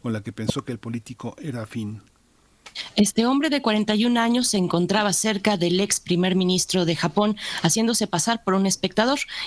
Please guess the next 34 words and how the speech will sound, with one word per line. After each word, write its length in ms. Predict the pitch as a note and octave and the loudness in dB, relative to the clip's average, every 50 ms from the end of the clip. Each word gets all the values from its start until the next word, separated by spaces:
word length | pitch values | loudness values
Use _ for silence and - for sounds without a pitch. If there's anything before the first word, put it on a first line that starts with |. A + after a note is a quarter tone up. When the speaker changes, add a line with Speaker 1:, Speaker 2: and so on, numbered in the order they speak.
| - | 0
Speaker 2:
Incluso 540 | - F3 E3+ G3 A#3 B3+ B3 - F#3+ D3 - - | 0 2 2 2 0 0 0 0 -2 -2 0 0
antes 340 | F3+ G3 F#3+ A3 G#3 E3+ | 0 0 2 0 0 2
de 100 | E3 E3+ | 0 0
dispararle 680 | D3+ E3 D3+ - - - D3 D#3+ F3 F#3 E3 F#3 F3 D#3 | 0 0 -2 -2 -2 -2 0 0 0 2 2 0 -2 0
por 200 | - D#3+ D#3 D#3 | 0 0 0 2
la 60 | D3+ | 0
espalda, 500 | D3 - - A3 G3+ G3 F#3+ F#3+ E3 - - | 0 0 0 0 0 2 2 0 0 0 -2
aplaudía 540 | D#3+ D#3 - D#3+ D#3+ F3 F#3 A#3 A3+ F3+ | -4 -2 0 0 2 2 2 2 0 0
cuando 260 | - - D#3+ D#3+ D#3 D#3 | 0 0 0 0 0 0
el 60 | D#3 | 0
político 460 | D#3 E3+ E3+ F3+ F3 F#3+ - F#3 F3 | 0 0 0 0 -2 -2 -4 -4 -4
terminaba 560 | - E3+ D3+ D#3 D#3+ D#3 E3 F3+ F#3+ F#3 F3+ | -2 -2 0 0 0 0 2 0 0 0 0
su 140 | E3 - D3+ | -2 0 -2
discurso. 560 | D3+ C#3+ - - - G3 D#3+ - - C3 - - - - - - - - - - - _ _ _ - | -2 -2 -2 -2 -2 -2 -2 -2 -6 -6 -8 -16 -20 -20 -20 -20 -20 -20 -20 -20 -20 _ _ _ -14
Speaker 1:
Según 280 | - - C3 D3 E3+ | -6 -2 0 2 4
la 80 | G3+ F3 | 4 4
policía 340 | - C3 B2+ A2 - C#3+ B2+ | 2 2 0 2 0 0 0
japonesa, 640 | - C3+ A#2 A2 A2 A#2 A#2+ - E3 E3+ D#3+ - - - _ _ _ _ - _ _ _ _ _ - - - | -2 -4 -4 -2 -2 -2 -2 -2 0 0 -2 -2 -4 -10 _ _ _ _ -20 _ _ _ _ _ -18 -8 -6
este 200 | B2+ - - A#2+ | -6 -6 -6 -2
sujeto 440 | - C#3 - - C3+ C3 - C#3+ | -2 -2 0 2 2 2 2 0
estaba 340 | B2 - - C3+ B2 C3 C#3+ | -4 -4 -4 -4 -4 -2 0
desempleado. 640 | D#3 C3+ - - G2 F2+ - - A#2+ G#2+ F#2+ F2 - _ - - A#2+ - _ _ - | 0 0 -2 -2 -6 -8 -6 -6 -6 -6 -6 -8 -12 _ -14 -14 -14 -14 _ _ -6
Tenía 240 | A2+ A2 A#2+ C3 | -4 -2 -2 -2
conocimientos 680 | - C#3+ C3 A#2 G#2 - A#2 A2+ A#2 A#2+ B2 D3+ C3+ - | 0 0 0 2 2 2 2 2 -2 -2 -2 -4 -4 -6
de 60 | C#3 | -6
fabricación 680 | - A#2+ G#2+ G#2 G2 - - F#2+ - - C#3 C3+ C#3 | -6 -6 -8 -8 -10 -10 -10 -10 -6 -4 -2 -2 -2
de 100 | A#2+ G#2+ | -2 -2
armas 300 | G2+ G#2+ A#2 C3 C3+ - - | -4 -4 -6 -6 -6 -10 -12
artesanales. 720 | C3 B2+ A2 - G2+ - F#2+ G2 G#2+ A2 A#2+ C#3 D3+ - - - - - - - - _ - | -14 -14 -12 -12 -12 -12 -10 -10 -8 -6 -6 -6 -6 -8 -12 -16 -20 -20 -20 -20 -20 _ -10
Con 160 | - A2 A2+ | -6 -6 -4
una 100 | A#2 A2+ | -4 -6
de 120 | A2+ A2+ | -6 -6
ellas 200 | A2+ B2 C#3+ C3 | -4 -4 -4 -4
disparó 440 | A2+ G#2+ - - G#2 G#2 B2 A2 | -6 -8 -10 -10 -8 -8 -8 -10